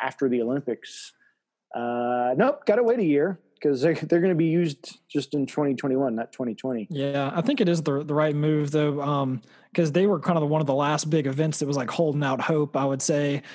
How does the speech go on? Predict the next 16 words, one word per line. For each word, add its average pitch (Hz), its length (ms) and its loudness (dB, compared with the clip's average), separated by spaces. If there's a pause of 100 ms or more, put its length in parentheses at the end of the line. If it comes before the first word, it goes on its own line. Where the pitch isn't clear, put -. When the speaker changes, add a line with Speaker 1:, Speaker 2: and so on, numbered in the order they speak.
(160)
Speaker 2:
because 151 300 2
just 147 260 -2
to, 120 260 -2
to 139 100 -6
delay 135 260 -2
something 139 240 -2
like 127 140 -4
this 135 240 -2
is 127 320 -4
a 147 100 -6
huge 139 320 -2
deal. 139 420 0 (280)
But 139 80 2
I 151 40 0
think 214 200 4
it 156 320 0